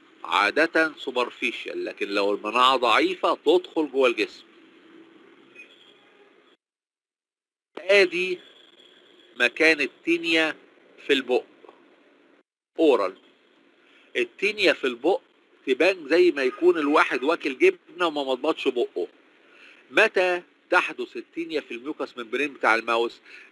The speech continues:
بتحدث التينيا في الميوكس ممبرين بتاع الماوس في طفل صغير سخن، خد برود سبيكترم انتيبيوتيك لمدة أسبوع، بعد الأسبوع يجيله سكندري انفكشن بالكانديدا.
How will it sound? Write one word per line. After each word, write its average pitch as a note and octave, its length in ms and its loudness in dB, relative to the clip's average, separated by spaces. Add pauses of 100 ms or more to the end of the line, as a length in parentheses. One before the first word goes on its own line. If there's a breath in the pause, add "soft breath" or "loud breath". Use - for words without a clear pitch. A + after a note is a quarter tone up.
بتحدث A2+ 440 -4
التينيا A#2+ 300 -10
في - 100 -8
الميوكس A2+ 320 -12
ممبرين A2 360 -6
بتاع G2+ 200 -2
الماوس A#2 400 2
في - 80 -14
طفل A#2 380 -4
صغير C#3 440 4 (920 soft breath)
سخن، F3 500 2 (540)
خد C#3+ 320 0
برود B2+ 280 -2
سبيكترم A#2 520 -6
انتيبيوتيك B2 560 -2
لمدة A#2+ 480 -2
أسبوع، D#3+ 500 4 (440 soft breath)
بعد D#3 260 4
الأسبوع C#3 720 -2
يجيله C3+ 380 -4
سكندري B2+ 500 -4
انفكشن B2+ 380 -10
بالكانديدا. G2 640 -10